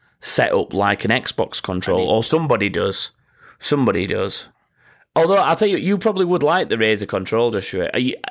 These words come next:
Speaker 1: you might not like the joysticks, though, because it's the old school dome joysticks on it.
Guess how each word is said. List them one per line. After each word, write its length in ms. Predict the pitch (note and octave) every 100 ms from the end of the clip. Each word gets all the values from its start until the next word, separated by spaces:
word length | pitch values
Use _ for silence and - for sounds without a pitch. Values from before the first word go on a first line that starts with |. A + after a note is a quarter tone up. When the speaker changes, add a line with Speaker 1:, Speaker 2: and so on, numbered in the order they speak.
| - -
Speaker 1:
you 200 | C3+ C3
might 240 | E3+ F3
not 160 | C3 G2
like 260 | B2 C3
the 240 | A#2+ B2 A#2
joysticks, 520 | B2+ C3+ C3 - -
though, 180 | - F2+
because 260 | F2+ - A#2
it's 140 | E2
the 140 | G2+ G#2
old 220 | A2 G#2
school 300 | - G#2+ F#2+
dome 400 | G#2+ G2+ A2 A2
joysticks 600 | F#2 F2 - D#2 - -
on 100 | F#2+
it. 180 | F2+